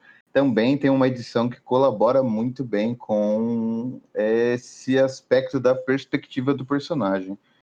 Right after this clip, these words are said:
Eu acho que, principalmente por se tratar de música, eles ditam muito bem os ritmos das cenas, principalmente pra jogar o personagem de uma calma ou de uma conversa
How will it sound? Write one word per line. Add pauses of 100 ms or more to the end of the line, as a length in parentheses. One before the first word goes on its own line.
(260)
Eu
acho
que,
principalmente
por
se
tratar
de (240)
música, (400)
eles
ditam
muito
bem
os
ritmos
das
cenas, (560)
principalmente (380)
pra (300)
jogar
o
personagem
de
uma
calma
ou
de
uma
conversa